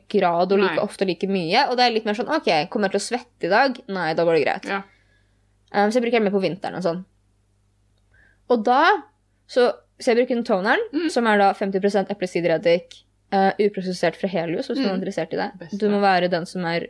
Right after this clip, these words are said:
Speaker 1: rå.
Speaker 2: Mhm.
Speaker 1: Halvveis på vann. Og så har jeg brukt en spray, sånn som jeg har lagd, sånn som er litt grann aloe vera, bare, ja,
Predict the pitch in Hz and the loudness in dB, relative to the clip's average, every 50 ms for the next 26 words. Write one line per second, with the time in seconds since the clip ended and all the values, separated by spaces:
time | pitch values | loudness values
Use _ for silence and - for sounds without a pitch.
0 | - - 196 185 - 349 - _ - - 208 170 165 180 247 294 _ _ _ _ | -6 -4 -2 -2 -4 -4 -8 _ -14 -12 -10 -10 -10 -12 -14 -16 _ _ _ _
1 | _ _ _ _ _ _ _ _ _ _ _ _ _ - - 226 226 220 208 190 | _ _ _ _ _ _ _ _ _ _ _ _ _ -14 -6 -2 2 2 2 2
2 | - 208 196 180 180 226 254 - _ _ _ _ _ _ _ _ _ _ _ _ | 2 0 0 0 0 -4 -6 -6 _ _ _ _ _ _ _ _ _ _ _ _
3 | _ _ - 233 233 - - 254 220 220 208 233 214 214 208 208 214 214 202 - | _ _ -4 -4 -2 0 2 2 2 2 4 4 4 4 6 6 6 4 4 2
4 | 220 220 214 214 - - - 214 214 208 208 - - - - - 220 302 440 427 | 2 0 0 0 -4 -6 -2 0 2 2 0 0 -4 -4 0 2 2 4 4 2
5 | - 302 254 - - 226 226 214 196 - 330 359 370 349 269 247 240 - _ - | 2 0 -2 0 0 2 4 4 6 4 4 4 2 2 0 -2 -8 -10 _ -12
6 | - - 262 240 240 - 262 240 - - 208 208 202 202 202 214 226 226 - 202 | -2 -2 -2 0 2 0 0 0 2 2 2 4 6 4 4 2 0 -2 -2 0
7 | 196 190 190 - - 190 196 190 185 190 175 170 165 165 165 175 175 175 175 175 | 0 0 0 0 0 2 2 2 2 4 4 4 4 4 4 4 4 4 4 2
8 | 185 190 _ _ _ _ _ _ _ _ _ _ _ _ _ _ _ _ _ _ | 0 -4 _ _ _ _ _ _ _ _ _ _ _ _ _ _ _ _ _ _
9 | _ _ - 196 190 196 185 180 175 175 175 175 - - 170 170 | _ _ -6 -2 0 2 2 2 2 2 2 2 2 2 0 0